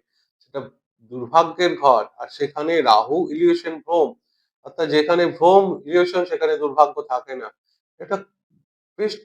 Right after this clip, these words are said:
প্লেসমেন্ট ধরা হয় রাহু, কারণ যখন তৃতীয় ঘরে থাকে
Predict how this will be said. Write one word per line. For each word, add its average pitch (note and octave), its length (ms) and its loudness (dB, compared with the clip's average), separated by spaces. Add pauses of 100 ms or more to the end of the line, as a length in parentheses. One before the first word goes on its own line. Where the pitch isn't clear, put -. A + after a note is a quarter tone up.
প্লেসমেন্ট E3 560 -4
ধরা C3+ 260 6
হয় E3+ 180 4 (120)
রাহু, B2 240 2 (680)
কারণ C#3 220 -2 (140)
যখন B2+ 260 0 (100)
তৃতীয় D3+ 340 -2
ঘরে D3 160 -2 (120)
থাকে B2 280 -12